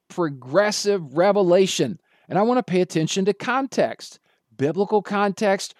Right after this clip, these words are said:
chronological context, cumulative context, to see how this thing unfolds, a biblical theology. So it needs to be based on the Bible.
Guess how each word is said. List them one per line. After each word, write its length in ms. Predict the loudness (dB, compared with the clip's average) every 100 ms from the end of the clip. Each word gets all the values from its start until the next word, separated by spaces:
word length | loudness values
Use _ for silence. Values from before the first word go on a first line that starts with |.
| _
chronological 760 | -8 -4 -2 2 0 0 -6 -8
context, 720 | -4 -4 -2 -2 -2 -4 -16 _ _
cumulative 760 | -8 2 2 2 2 4 2 2
context, 680 | 0 0 0 0 0 -2 -10 _ -18 -4
to 120 | -2
see 260 | -2 -2
how 180 | 0 0
this 200 | 0 0
thing 220 | 0 2
unfolds, 640 | 2 2 0 0 2 2 0
a 60 |
biblical 520 | -6 0 0 0 -6 -6
theology. 720 | -2 0 2 0 -2 -4 -10 -14 -20 -8
So 200 | 2 4
it 100 | 4
needs 240 | 0 0
to 100 | -4
be 120 | -6
based 420 | -2 2 2 0 0
on 100 | 0
the 80 |
Bible. 640 | 0 -2 0 -2 -2 -6